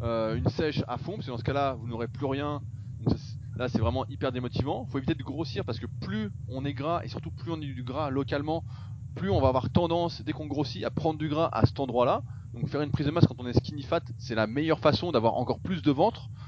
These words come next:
en comparaison du reste. Et ce qu'il faut, bah ouais, c'est s'entraîner, ne pas chercher à vouloir grossir, euh, chercher à être assez stable sur la balance, et puis laisser le temps faire, et puis au bout d'un moment, bah,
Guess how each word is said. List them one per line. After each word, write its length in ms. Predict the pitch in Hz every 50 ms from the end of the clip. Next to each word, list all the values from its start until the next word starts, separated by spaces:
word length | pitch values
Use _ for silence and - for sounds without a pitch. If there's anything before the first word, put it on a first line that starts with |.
| - - - -
en 100 | - 123
comparaison 460 | - 131 123 - 127 123 123 113 123 117
du 100 | 110 113
reste. 260 | 131 202 254 127 - - - - - - - -
Et 60 | - -
ce 80 | -
qu'il 140 | - - -
faut, 140 | - 175 208
bah 140 | - 110 110
ouais, 100 | 147 190
c'est 140 | 156 - -
s'entraîner, 640 | - - 175 170 170 - 147 120 117 131 - - - - - - - - - - -
ne 80 | - 113
pas 180 | 107 - 165 156
chercher 480 | 170 160 - - 175 170 170 170 160 - - - - - -
à 120 | - 120 123
vouloir 240 | 117 127 135 127
grossir, 480 | 120 110 110 117 - - - 202 262 254 - - - - - - - - - - - - - -
euh, 360 | 107 107 107 107 107 104 95 - - - -
chercher 380 | - - 226 - - - 165
à 140 | 147 - 131
être 100 | 123 - - -
assez 180 | 139 135 151
stable 220 | 143 135 - 151 -
sur 80 | - 139
la 80 | 117
balance, 240 | 107 104 127 202 -
et 80 | 135 -
puis 160 | - - 127
laisser 220 | 160 170 - -
le 60 | - -
temps 200 | - 135 113 -
faire, 280 | - - 151 233 220 - -
et 80 | 120 -
puis 100 | - 143
au 40 | 139
bout 80 | 139 131
d'un 80 | 117
moment, 240 | 107 110 131 190 -
bah, 160 | - 113 104